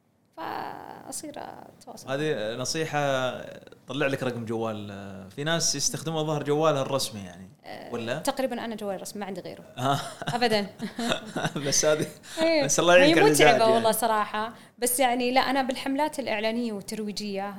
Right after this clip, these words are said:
Speaker 1: أنا أختار لي وسطاء نشيطين وأحط أرقام جوالاتهم. آه، بحيث إنهم يستفيدون، أبغاهم يستفيدون يعني.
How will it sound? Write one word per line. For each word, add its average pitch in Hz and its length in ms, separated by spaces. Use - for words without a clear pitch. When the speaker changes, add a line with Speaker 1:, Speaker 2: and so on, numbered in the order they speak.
Speaker 1:
أنا 190 380
أختار 247 380
لي 190 300
وسطاء 196 380
نشيطين 190 480
وأحط - 320
أرقام 180 260
جوالاتهم. 170 560
آه، 62 220
بحيث 196 280
إنهم 180 360
يستفيدون، 196 460
أبغاهم 185 260
يستفيدون - 500
يعني. - 220